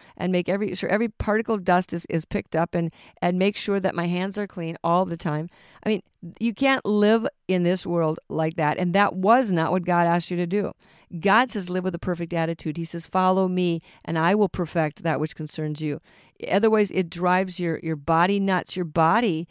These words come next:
cannot live li-, in that kind of restriction and in that kind of per-, perfection.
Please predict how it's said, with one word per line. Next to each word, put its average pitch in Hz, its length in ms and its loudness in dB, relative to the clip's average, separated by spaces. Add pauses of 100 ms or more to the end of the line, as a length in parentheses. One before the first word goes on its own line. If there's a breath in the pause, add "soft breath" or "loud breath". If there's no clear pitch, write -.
(220 soft breath)
cannot 190 460 -2 (100)
live 190 340 0
li-, 185 220 0
in 170 140 -2
that 170 240 -4
kind 170 180 -6
of 156 80 -6
restriction 160 640 -6 (500 soft breath)
and 170 140 0
in 165 100 2
that 165 160 -2
kind 160 200 -2
of 151 140 -4 (260)
per-, - 120 -8
perfection. - 720 -8